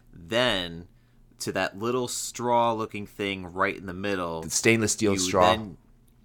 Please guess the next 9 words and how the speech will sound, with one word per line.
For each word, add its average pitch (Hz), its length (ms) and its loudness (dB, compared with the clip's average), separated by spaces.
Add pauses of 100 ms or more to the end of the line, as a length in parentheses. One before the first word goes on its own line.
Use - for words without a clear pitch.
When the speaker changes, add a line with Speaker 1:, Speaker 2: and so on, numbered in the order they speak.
Speaker 1:
the 104 180 -4
stainless 123 420 -4
steel 120 200 -2
straw, 107 460 2
you 101 160 -6
then 113 220 -2
take 123 280 -8
the 113 80 -6
blunt 104 320 -4